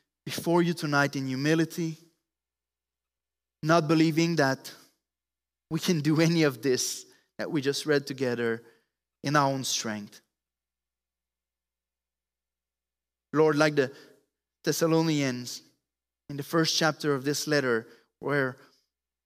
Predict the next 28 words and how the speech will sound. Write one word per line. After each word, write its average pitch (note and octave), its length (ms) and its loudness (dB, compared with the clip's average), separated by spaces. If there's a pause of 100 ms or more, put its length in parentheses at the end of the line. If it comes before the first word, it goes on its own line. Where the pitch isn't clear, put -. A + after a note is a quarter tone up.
(680)
Paul D#3 180 2
reminds D3+ 480 2
them C3 440 -4
how D#3+ 160 2
they D3 120 0
receive C#3+ 500 -2
God's D3+ 320 0
word, C3+ 280 0
not E3+ 320 2
as C#3+ 300 2 (180)
the D3+ 100 0
word D#3 480 2
of C3+ 160 0
man, C#3 340 -2
but C3+ 220 -2
as D3 380 -2 (100)
the C3+ 80 -6
word C#3 400 0
of - 220 -10
God. C#3+ 260 -2
We D3 100 -4
want D3 220 -2
to D#3 80 -4
do D3 140 -4
the C3 60 -8
same D#3 340 -4
thing B2+ 240 -12
tonight. A2+ 400 -10